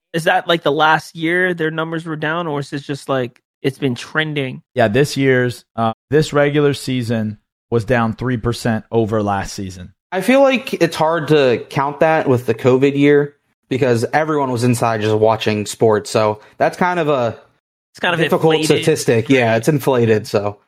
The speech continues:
Speaker 1: You
Speaker 3: I would
Speaker 1: have this, like, huge inflation from the pandemic, and now you're coming out of it. A lot of stats are gonna be skewed.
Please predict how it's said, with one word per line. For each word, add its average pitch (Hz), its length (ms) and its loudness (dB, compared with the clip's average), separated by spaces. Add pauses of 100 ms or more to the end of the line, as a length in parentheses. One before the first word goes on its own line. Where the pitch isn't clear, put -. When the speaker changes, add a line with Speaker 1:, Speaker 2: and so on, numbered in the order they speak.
(160)
Speaker 1:
You 151 220 -4
Speaker 3:
I 151 60 4
would 180 80 4
Speaker 1:
have 185 120 0
this, 170 160 -2
like, 165 140 0
huge 180 320 -4
inflation 156 560 -4
from 151 200 -12
the 147 80 -10
pandemic, 208 960 -2
and 170 120 -8
now 165 80 -4
you're 165 160 -6
coming 165 280 -8
out 160 160 0
of 160 100 -4
it. 156 300 0
A 143 80 -10
lot 156 220 2
of 156 60 0
stats - 400 -4
are 151 40 -10
gonna 147 220 -8
be 123 100 -10
skewed. 123 460 -14